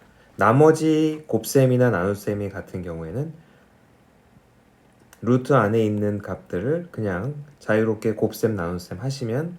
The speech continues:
되겠습니다. 자, 첫 번째 항은 둘 다 루트 안에가 음수이므로 마이너스가 앞에 생기고 두 개의 숫자를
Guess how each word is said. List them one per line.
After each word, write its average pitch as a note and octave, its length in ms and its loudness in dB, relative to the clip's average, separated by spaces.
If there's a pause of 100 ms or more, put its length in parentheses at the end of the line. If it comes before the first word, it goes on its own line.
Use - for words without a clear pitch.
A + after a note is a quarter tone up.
(140)
되겠습니다. E2 500 -14 (600)
자, - 120 -16
첫 C#3 200 -6
번째 D3 300 2
항은 A#2 520 0 (240)
둘 B2+ 320 2
다 C#3 420 4 (600)
루트 A2+ 320 -2
안에가 A2+ 400 2
음수이므로 G2 800 -8 (480)
마이너스가 G2+ 640 -4
앞에 F2+ 180 -8
생기고 C3 680 -4 (540)
두 G#2 220 -4
개의 G#2+ 240 2
숫자를 G#2+ 640 -6